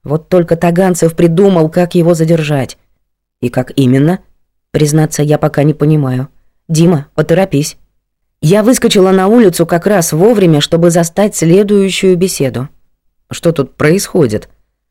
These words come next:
спросил водитель Ауди. "Да вот поймал злоумышленника, который пытался отжать стекло, чтобы вскрыть машину". Спокойно ответил Костя.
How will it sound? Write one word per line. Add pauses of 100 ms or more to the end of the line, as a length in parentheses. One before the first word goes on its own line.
(140)
спросил
водитель
Ауди. (580)
"Да
вот
поймал
злоумышленника,
который
пытался
отжать
стекло,
чтобы
вскрыть
машину". (600)
Спокойно
ответил
Костя.